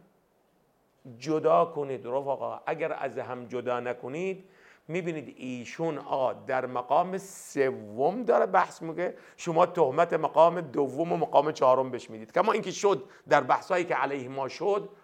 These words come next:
گفتن آقا ایشون منکر عصمته. با اینکه حالا ما کجا داشته بودیم بحث میکردیم؟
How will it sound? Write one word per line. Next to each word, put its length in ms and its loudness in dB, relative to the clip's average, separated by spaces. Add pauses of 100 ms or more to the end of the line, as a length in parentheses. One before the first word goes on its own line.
(260)
گفتن 200 -2
آقا 480 -2
ایشون 320 -10
منکر 760 -4
عصمته. 560 -8 (2250)
با 100 4
اینکه 200 2
حالا 140 6
ما 140 4
کجا 300 0
داشته 240 2
بودیم 220 -2
بحث 280 2
میکردیم؟ 500 -4